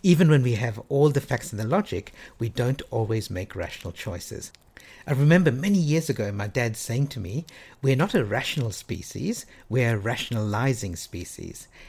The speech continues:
And that's true, and we can take this on board in two ways. So first, if you're trying to influence somebody, keep in mind that they might have a mental block because their salary depends on holding on to their beliefs.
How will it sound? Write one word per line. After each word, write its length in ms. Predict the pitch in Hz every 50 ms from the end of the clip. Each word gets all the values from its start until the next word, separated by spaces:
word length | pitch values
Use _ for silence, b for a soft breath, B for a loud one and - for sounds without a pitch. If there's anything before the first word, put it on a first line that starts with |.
| B B B -
And 380 | - 131 123 120 120 123 113
that's 420 | - - - 127 113 135 131 - -
true, 280 | - - 220 160 - -
and 100 | - 123
we 60 | 120 135
can 140 | - 143
take 240 | - - - 233 240
this 160 | - - -
on 120 | 220 147 113
board 260 | - 101 98 101 -
in 100 | 101 104
two 240 | - - - 107 92
ways. 340 | 90 - - - - - B B B B B B
So 100 | - -
first, 480 | - - - 285 165 107 120 - - - - - _ _ _ _
if 140 | - - -
you're 80 | 254 202
trying 320 | - - 156 135 127 117
to 300 | - - 127 107 107 110 - _ -
influence 560 | 131 127 143 143 - - 131 117 107 95 -
somebody, 560 | - 92 85 87 85 87 90 104 156 233 240 B B B B B B B
keep 300 | _ - - 214 220 -
in 140 | 220 147 117
mind 420 | 113 110 95 76 90 123 190 208 -
that 220 | - 113 110 - _
they 120 | - 131 143
might 300 | 131 127 123 127 127 -
have 200 | - 120 107 107
a 60 | 110
mental 380 | 104 98 107 107 - - 113
block 360 | 101 - 120 110 - - - -
because 380 | - 110 - - 113 104 104 -
their 140 | - 104 104
salary 680 | - - - - 123 139 151 151 113 87 90 123 196 202 B B B B B B 113
depends 680 | 101 123 117 - - 135 104 90 104 131 196 - - - -
on 100 | 113 107
holding 400 | 101 - - 127 113 104 107 98
on 140 | 90 95 107
to 80 | -
their 160 | 104 101 92
beliefs. 420 | - - - - - - - -